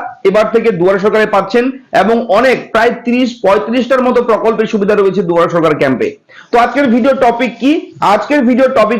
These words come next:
হচ্ছে লক্ষ্মীর ভান্ডার প্রকল্প। লক্ষ্মীর ভান্ডার প্রকল্প আপনারা সবাই জানেন,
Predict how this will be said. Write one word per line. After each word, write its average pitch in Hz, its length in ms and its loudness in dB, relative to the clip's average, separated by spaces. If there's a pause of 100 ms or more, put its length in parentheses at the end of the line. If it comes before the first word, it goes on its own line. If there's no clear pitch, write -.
হচ্ছে 247 200 0 (180)
লক্ষ্মীর 233 400 0 (100)
ভান্ডার 196 360 0 (140)
প্রকল্প। 147 400 0 (420)
লক্ষ্মীর 262 360 2
ভান্ডার 269 320 0
প্রকল্প 254 360 0 (180)
আপনারা 247 240 0 (140)
সবাই 233 260 0
জানেন, 262 180 0